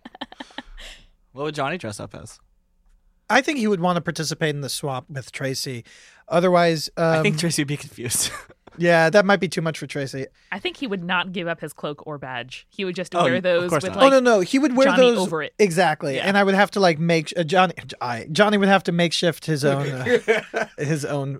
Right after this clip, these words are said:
Speaker 2: version. I think Johnny will forget that it's Halloween and have to do something very last minute.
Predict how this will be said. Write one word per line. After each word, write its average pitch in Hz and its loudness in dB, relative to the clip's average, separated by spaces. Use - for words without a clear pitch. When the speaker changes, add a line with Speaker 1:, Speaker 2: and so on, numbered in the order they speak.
Speaker 2:
version. 131 -6
I - -8
think 427 -6
Johnny 190 2
will 185 2
forget 156 -2
that 165 0
it's 147 -4
Halloween 156 -2
and 160 -2
have 170 0
to 175 -4
do 160 -2
something 160 -6
very 156 2
last 160 2
minute. 151 -6